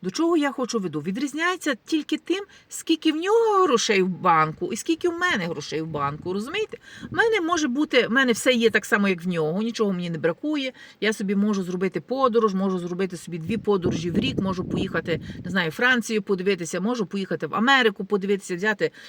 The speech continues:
подорож в Америку, яка коштує, не знаю, дві тисячі в рік, я собі можу стратити, я можу поїхати подивитися Америку, хоч я, е, громадянин Італії, я для того і паспорт робила, щоб от взяти отак от і поїхати в Америку.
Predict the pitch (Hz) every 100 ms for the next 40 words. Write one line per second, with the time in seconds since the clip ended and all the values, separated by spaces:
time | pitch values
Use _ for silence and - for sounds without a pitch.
0 | - - 226 175 185 277 311 277 269 240
1 | 202 202 190 175 - 220 190 180 196 185
2 | 165 214 - 240 190 175 196 190 185 180
3 | 196 339 - 214 208 190 196 196 208 -
4 | - 202 254 262 208 190 202 190 202 202
5 | 185 - 170 202 - 185 - - 202 196
6 | 185 185 202 330 339 - _ _ 202 185
7 | 190 180 135 160 160 156 156 151 156 190
8 | 185 180 196 180 170 220 202 180 180 175
9 | - 185 175 160 185 175 180 170 226 214
10 | 208 226 254 - - - - 208 220 220
11 | 185 190 160 160 214 - 240 170 185 160
12 | 165 160 - - _ - 202 214 214 196
13 | 180 170 156 143 143 139 135